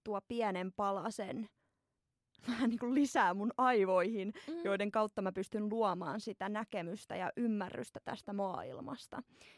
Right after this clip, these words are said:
Speaker 1: Et sillä tavalla ne on täydentänyt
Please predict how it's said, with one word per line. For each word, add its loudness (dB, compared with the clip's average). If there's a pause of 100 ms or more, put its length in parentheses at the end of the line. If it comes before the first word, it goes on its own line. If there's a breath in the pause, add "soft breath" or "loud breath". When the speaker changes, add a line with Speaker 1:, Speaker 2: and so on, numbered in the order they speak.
(140 loud breath)
Speaker 1:
Et -4
sillä 0
tavalla 2
ne 0
on -2 (160)
täydentänyt -4